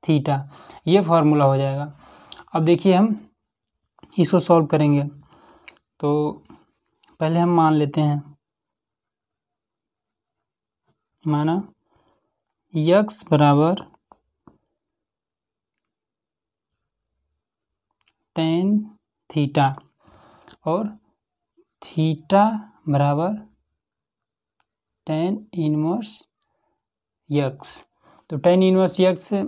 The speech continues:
theta बराबर टैन इनवर्स एक्स कहाँ से आया है, ये मैंने क्वेश्चन नंबर नाइन में बताया है। तो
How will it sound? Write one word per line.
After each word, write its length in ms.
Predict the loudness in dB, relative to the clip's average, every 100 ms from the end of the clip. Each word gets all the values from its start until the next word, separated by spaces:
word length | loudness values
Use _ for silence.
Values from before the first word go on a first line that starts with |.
| -10 -12
theta 260 | -4 0 2
बराबर 240 | 2 2
टैन 220 | 2 2 2
इनवर्स 380 | 2 0 -2 0
एक्स 260 | -2 -2
कहाँ 260 | -4 -2 0
से 120 | 0
आया 160 | 0 0
है, 160 | 0 -2 -8 _ -6
ये 60 |
मैंने 200 | -4 -2
क्वेश्चन 260 | -2 -4 0
नंबर 160 | 0 2
नाइन 220 | 2 2
में 240 | 0 0
बताया 320 | -2 -2 -2 -2
है। 160 | -6 -12 _ -20 -20 -20 _ _ _ _ _ _ -6
तो 340 | -4 -4 -6